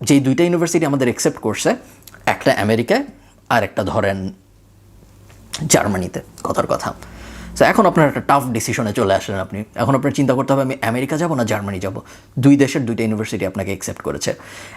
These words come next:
এখন আপনার অনেক ধরনের এক্সটার্নাল ফ্যাক্টর চলে আসবে। যেমন ধরেন বাংলাদেশের মানুষ আমেরিকা বেশি পছন্দ করে জার্মানি থেকে, so আপনি হয়তো আমেরিকা সিলেক্ট করবেন ওই কারণে।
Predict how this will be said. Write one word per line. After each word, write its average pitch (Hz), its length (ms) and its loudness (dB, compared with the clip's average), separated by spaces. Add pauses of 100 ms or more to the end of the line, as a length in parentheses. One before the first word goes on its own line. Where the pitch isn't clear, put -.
(120)
এখন 220 200 6
আপনার 202 160 4 (120)
অনেক 185 280 4
ধরনের 143 380 0
এক্সটার্নাল 127 440 0
ফ্যাক্টর 113 420 -2
চলে 104 260 0
আসবে। 92 340 -6 (300)
যেমন 123 160 4
ধরেন 113 200 4
বাংলাদেশের 104 440 2
মানুষ 98 200 -2
আমেরিকা 95 320 -2
বেশি 101 200 -2
পছন্দ 95 320 -4
করে 90 180 0
জার্মানি 90 340 0
থেকে, 90 260 -6 (100)
so - 100 0 (140)
আপনি 98 200 -2
হয়তো 95 340 -2 (100)
আমেরিকা 98 320 0
সিলেক্ট 90 280 -2
করবেন 92 220 0
ওই 92 80 2
কারণে। 95 380 0